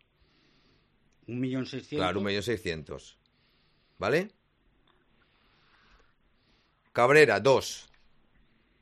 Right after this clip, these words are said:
Speaker 2: Darder, dos.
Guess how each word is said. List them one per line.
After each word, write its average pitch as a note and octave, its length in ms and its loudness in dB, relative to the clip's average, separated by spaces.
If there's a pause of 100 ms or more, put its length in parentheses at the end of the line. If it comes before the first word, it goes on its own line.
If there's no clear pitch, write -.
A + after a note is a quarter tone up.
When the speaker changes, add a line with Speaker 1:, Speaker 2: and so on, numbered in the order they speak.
(1120)
Speaker 2:
Darder, A2+ 560 0
dos. G2 640 -2